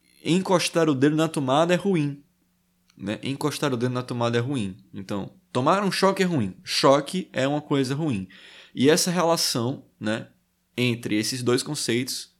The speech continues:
é construída. A mesma coisa acontece, por exemplo, nas questões raciais, porque é criado socialmente a, a relação necessária de que a raça negra, ela é necessariamente inferior.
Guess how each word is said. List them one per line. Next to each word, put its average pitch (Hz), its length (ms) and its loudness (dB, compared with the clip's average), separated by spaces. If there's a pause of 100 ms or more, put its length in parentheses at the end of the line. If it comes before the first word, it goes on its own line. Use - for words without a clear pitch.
(120)
é 123 120 -2
construída. 120 680 0 (380)
A 120 120 2
mesma 208 380 0
coisa 180 400 2
acontece, 151 720 -2
por 117 160 -2
exemplo, 139 460 -4
nas 143 200 -2
questões 180 380 -2
raciais, 120 720 -2 (520)
porque 107 180 -4 (220)
é 143 160 4
criado 113 400 2
socialmente 123 880 -2 (300)
a, 98 520 2 (1080)
a 98 80 -2
relação 175 760 4
necessária 175 840 0 (500)
de 135 140 0
que 131 540 -2 (240)
a 131 160 4
raça 196 440 2
negra, 151 580 2
ela 131 420 2
é 135 100 2
necessariamente 139 880 -2
inferior. 165 680 0